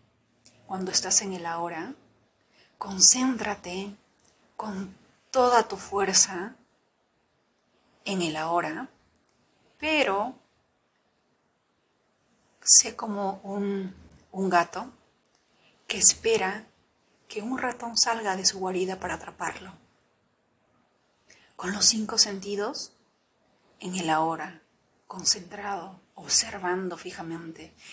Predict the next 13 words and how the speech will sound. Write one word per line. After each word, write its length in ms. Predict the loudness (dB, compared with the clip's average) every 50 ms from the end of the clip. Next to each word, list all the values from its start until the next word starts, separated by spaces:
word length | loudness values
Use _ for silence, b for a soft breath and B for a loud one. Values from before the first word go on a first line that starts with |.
| B B B
y 100 | -10 -2
esperando 560 | -2 -2 0 -2 -4 -6 -6 -6 -8 -8 -8
el 80 | -10 -10
próximo 760 | -10 -8 -8 -8 -4 2 2 2 2 2 -2 -6 -8 -8 -8
pensamiento 720 | -10 -10 -10 -8 -8 -10 -8 -8 -8 -8 -8 -8 -10 -12 -12
que 100 | -10 -6
va 60 | -6
a 40 | -6
salir. 380 | -6 -6 -8 -12 -12 -12 -14 -16 _ _ _ _ _ _ _ _ _ _ _ _ _ _
Pero 160 | -16 -6 -4
solo 240 | -4 -4 -4 -6 -8
obsérvalo. 680 | -4 -2 -2 -2 -2 -4 -8 -12 -12 -14 -14 -16 -20 -20 _ _ _ _ _ _ _ _ _ _ _ _ _ _ _ _ _ _ _ _ _ _ _ _ _ _
Sé 380 | 4 6 8 8 8 4 0